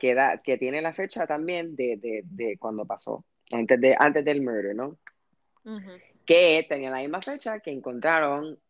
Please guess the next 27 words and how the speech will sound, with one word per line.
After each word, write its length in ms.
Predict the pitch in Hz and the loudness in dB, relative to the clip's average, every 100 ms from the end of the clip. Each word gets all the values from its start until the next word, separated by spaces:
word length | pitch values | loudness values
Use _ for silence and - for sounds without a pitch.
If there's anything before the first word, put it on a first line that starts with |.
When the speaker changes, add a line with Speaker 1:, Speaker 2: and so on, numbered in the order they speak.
| _ _ _ _ _ _ | _ _ _ _ _ _
Speaker 1:
del 200 | 131 123 | -2 -2
que 60 | 120 | -2
estaba 320 | 117 117 117 | -4 -2 -2
dentro 220 | 120 127 | -4 -6
de 40 | 123 | -6
la 60 | |
linterna. 540 | 127 117 95 85 50 - _ _ _ _ _ _ _ _ _ | -8 -8 -10 -12 -20 -20 _ _ _ _ _ _ _ _ _
Entonces 340 | _ - - 143 | _ -18 0 2
ellos 120 | 143 | 4
dicen, 220 | 156 143 | 2 0
"Ok, 120 | 127 147 160 | 0 0 2
pues 100 | 127 | 0
entonces 300 | 117 131 147 | -2 -4 -2
for 160 | 123 113 | -2 -2
sure, 460 | 131 165 139 - | 2 2 2 -2
o 40 | 113 | -4
sea, 280 | 120 107 - | 0 -2 -2
uno, 220 | 143 170 | -2 0
aquí 200 | 143 131 | 0 -2
estuvo 240 | 131 156 | -2 0
el 80 | 120 | 0
killer 300 | 127 160 160 | -2 -2 0
y 140 | 120 113 | 0 -2
es 80 | |
Jean 240 | 107 120 117 | -4 -6 -6
Leroy 380 | 117 113 104 98 | -4 -4 -4 -4
Hart". 220 | 120 113 | -4 -4